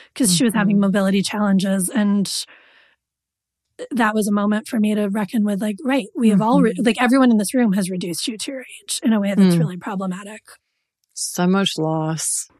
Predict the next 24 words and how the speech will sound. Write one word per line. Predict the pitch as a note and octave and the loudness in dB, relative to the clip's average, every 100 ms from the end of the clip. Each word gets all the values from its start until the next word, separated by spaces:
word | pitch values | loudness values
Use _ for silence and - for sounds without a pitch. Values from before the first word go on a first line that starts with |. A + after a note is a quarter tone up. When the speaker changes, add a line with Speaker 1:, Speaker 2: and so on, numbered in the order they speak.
| - | -14
Speaker 1:
I | |
don't | G#3 | -6
know. | A#3 G3+ | -4 -4
I | |
hope | G3+ A#3 | -4 -6
she | - B3 | -6 -8
felt | A3 A3+ | -8 -6
like, | A#3 - - - - _ _ _ | -6 -6 -18 -20 -20 _ _ _
yeah, | D4 B3 A#3 G3 F#3 | 2 2 4 0 -4
I, | A3+ - _ _ _ | -8 -8 _ _ _
I | B3 | 0
hope | A3 A3 | 2 2
we | B3 | 2
did | B3 | 2
better | G#3 A3 | 0 0
after | A3+ A3+ - | 0 -2 -2
that, | B3 B3+ C#4 | -2 -2 -2
but | B3 G3 - | -4 -6 -6
we | |
probably | F#3+ A#3+ A3 | -6 -4 -2
didn't | G#3+ G#3+ G#3+ - | 0 0 -2 -4
do | B3 | -4
Speaker 2:
Mm. | A3 | -2
Speaker 1:
enough. | A#3 F#3 | -2 -4